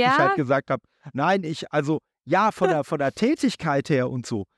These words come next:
Speaker 1: fänd ich das auch total spannend, aber diese finanzielle Unsicherheit würd mich
Speaker 2: Mhm.
Speaker 1: umbringen.“ Also
Speaker 2: Du kannst nicht, das ist, du musst immer einen Preis bezahlen.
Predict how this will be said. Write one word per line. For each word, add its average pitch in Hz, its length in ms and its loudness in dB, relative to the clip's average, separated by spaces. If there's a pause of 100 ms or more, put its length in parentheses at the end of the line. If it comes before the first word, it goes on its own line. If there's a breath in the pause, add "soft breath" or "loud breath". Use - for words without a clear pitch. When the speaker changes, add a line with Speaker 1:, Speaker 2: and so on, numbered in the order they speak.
Speaker 1:
fänd 202 280 2
ich 170 100 -2
das 170 180 2
auch 190 160 -2
total 143 400 0
spannend, 240 520 -2
aber 165 200 2
diese 147 260 -2
finanzielle 135 600 0
Unsicherheit 175 720 2
würd 139 140 -6
mich 117 120 -6
Speaker 2:
Mhm. 190 60 2
Speaker 1:
umbringen.“ 220 400 2 (460)
Also 113 440 2
Speaker 2:
Du 262 80 2
kannst 277 380 0
nicht, 277 240 -2 (120 soft breath)
das 247 200 -2
ist, - 360 -8
du 247 180 2
musst 247 280 -2
immer 262 200 2
einen 247 200 2
Preis 240 360 -2
bezahlen. 226 640 -2